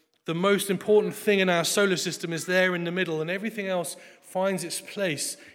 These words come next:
in correct orbit around the sun. It's the sun that gives life. It's the sun that gives energy. It's the sun which is the center of gravity by which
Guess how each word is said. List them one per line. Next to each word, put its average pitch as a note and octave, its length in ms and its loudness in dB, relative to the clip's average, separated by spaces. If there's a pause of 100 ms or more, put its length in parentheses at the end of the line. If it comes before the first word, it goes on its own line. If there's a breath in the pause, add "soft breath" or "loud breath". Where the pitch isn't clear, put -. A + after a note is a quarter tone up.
in E3+ 160 -4
correct F3+ 460 -4
orbit E3 420 -4
around D#3+ 480 0
the D3+ 60 -6
sun. D3+ 540 0 (680)
It's D#3+ 160 -8
the E3+ 120 -4
sun G#3 460 4
that E3+ 120 -6
gives E3 280 -4
life. E3 540 -2 (220 loud breath)
It's - 160 -10
the F3 60 -4
sun G#3 420 4
that F#3 140 -2
gives D#3 260 -6
energy. D#3 440 -6
It's D3+ 220 -10
the E3+ 100 -8
sun F#3+ 360 2
which E3+ 180 -2
is E3 160 0 (240 loud breath)
the F3 100 -4
center A3+ 560 4
of G3+ 120 0
gravity G3 420 0
by G3+ 300 0
which G3+ 280 0